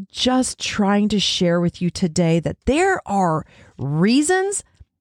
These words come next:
that you are rerouting. There are reasons you're getting off path. And there, like I said, are things from the enemy,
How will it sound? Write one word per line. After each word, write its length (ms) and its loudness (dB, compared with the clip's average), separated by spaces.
that 280 0
you 300 2
are 200 0
rerouting. 840 0
There 180 -2
are 200 -2
reasons 680 0
you're 300 0
getting 440 0
off 300 -4
path. 480 -4
And 380 2
there, 540 0
like 180 2
I 120 2
said, 420 0
are 200 0
things 380 0
from 200 0
the 200 0
enemy, 540 2